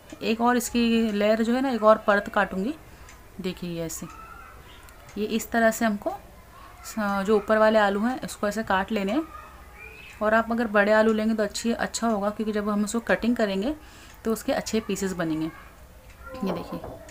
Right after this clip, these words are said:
अब इस तरह से मैं इसके pieces कर लूँगी।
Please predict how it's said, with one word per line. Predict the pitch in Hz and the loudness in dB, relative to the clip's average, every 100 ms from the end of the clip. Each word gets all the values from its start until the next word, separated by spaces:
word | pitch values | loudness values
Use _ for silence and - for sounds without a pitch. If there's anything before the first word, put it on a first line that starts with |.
| - - - - - - - | -20 -20 -20 -20 -20 -20 -10
अब | - - - 190 | -10 -10 -4 -2
इस | 202 | 0
तरह | - 202 | -2 -2
से | 196 214 | -2 -4
मैं | 208 | -4
इसके | - 339 359 - | -4 -6 -8 -8
pieces | 214 185 202 | -6 -4 -4
कर | - 202 | -2 -4
लूँगी। | 196 208 | -2 -4